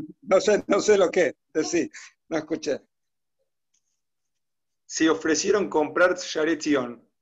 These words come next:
Speaker 2: Me la estoy jugando
Speaker 1: Ah,
Speaker 2: con
Speaker 1: sí.
Speaker 2: esta pregunta.
Speaker 1: No, no, mira, yo te voy a explicar. Eh, no sé cuánto vale Messi, pero Sharet Zion vale más que Messi.
Speaker 2: Sería solamente un
Speaker 1: ¿Está
Speaker 2: rumor,
Speaker 1: bien?
Speaker 2: entonces.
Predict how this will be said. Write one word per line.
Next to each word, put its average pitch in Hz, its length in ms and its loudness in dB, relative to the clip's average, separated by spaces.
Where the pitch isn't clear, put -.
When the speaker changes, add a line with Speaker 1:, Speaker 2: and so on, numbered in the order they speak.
Speaker 2:
Me 143 100 -6
la 147 60 -2
estoy 190 160 0
jugando 165 320 2
Speaker 1:
Ah, - 20 -2
Speaker 2:
con 135 80 -2
Speaker 1:
sí. 131 60 -2
Speaker 2:
esta 127 120 -6
pregunta. 127 480 -8
Speaker 1:
No, 160 200 -4
no, 156 180 0
mira, 165 200 2
yo 175 140 0
te 180 80 0
voy 180 80 4
a 170 40 6
explicar. 151 500 -2
Eh, 139 160 -4
no 156 160 2
sé 196 200 2
cuánto 185 320 2
vale 175 280 4
Messi, 147 680 0
pero 143 200 -2
Sharet 160 260 2
Zion 190 220 2
vale 170 180 4
más 160 180 0
que 160 120 0
Messi. 160 380 0
Speaker 2:
Sería 147 320 -2
solamente 165 440 0
un 151 60 0
Speaker 1:
¿Está 143 100 2
Speaker 2:
rumor, 170 140 2
Speaker 1:
bien? 180 140 4
Speaker 2:
entonces. 127 320 -6